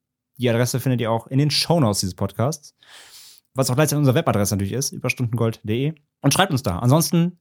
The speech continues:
wir haben auch Social Media, sucht uns unter, äh, Überstunde Gold im Mund oder wie gesagt, einfach auf die Webseite gehen, da sind auch alle Kanäle verlinkt, die wir haben und dann könnt ihr uns überall schreiben. Und außerdem natürlich noch der Hinweis, wir sind Teil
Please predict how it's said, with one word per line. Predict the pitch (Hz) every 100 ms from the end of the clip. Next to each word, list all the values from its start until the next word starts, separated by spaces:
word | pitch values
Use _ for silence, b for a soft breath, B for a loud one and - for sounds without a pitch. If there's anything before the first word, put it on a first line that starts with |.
| _ -
wir | 165
haben |
auch | 180
Social | 160 139
Media, | 135 131 127 123 _ _ _
sucht | - 120 104
uns | 110 -
unter, | 104 107 101 -
äh, | - -
Überstunde | 120 117 113 92
Gold | 127 135
im |
Mund | 113 110 - _ _ _
oder | - 98 92
wie |
gesagt, | 92 90 -
einfach | 98
auf | 101
die | 101
Webseite | 107 107 98
gehen, | 98 98
da | 92
sind | 92
auch | -
alle | 95 90 87 b b b -
Kanäle | 107 113 98
verlinkt, | 104 156
die | 143
wir | 123 110
haben | 107 107 107
und | 101 98 98 98 98 95 90 95
dann | 101 120
könnt | 127 127
ihr | 113
uns | - 113
überall | - 277 240 160 135 107 - _ _ _ _ _ _ -
schreiben. | 170 151 87 -
Und | - -
außerdem | 208 156 104 95 - _
natürlich | - 123 113
noch | 110
der | 113
Hinweis, | 120 107 107 -
wir | 107 135
sind | 123 127 - - _ _ _ -
Teil | 131 143 143